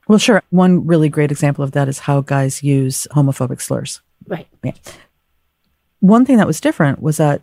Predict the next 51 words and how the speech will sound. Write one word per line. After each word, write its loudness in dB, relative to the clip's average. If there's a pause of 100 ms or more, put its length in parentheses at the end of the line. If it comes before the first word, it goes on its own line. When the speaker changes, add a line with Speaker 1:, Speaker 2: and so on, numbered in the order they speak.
Speaker 1:
older 4
guys, -6
the -4
ones 0
in -6
college, -4
were 2
less 0
likely -2
to -8
use -6
that -8
than -8
they -6
used -10
to -12
be. -10
That -4
was -6
for -8
sure. -6 (260)
But -2
also, -2 (200)
a -2
lot 0
of -2
the -2
straight -2
guys -2
had -4
gay 0
friends, -2 (260)
and 2
they 4
would 0
say, 0 (120)
"Oh, 4
well, -2 (360)
I -2
would 0
never 0
use 2
that 0 (120)
word 2 (200)
to -2
a 0
gay -2
person. -2
That -2
would 0
be -2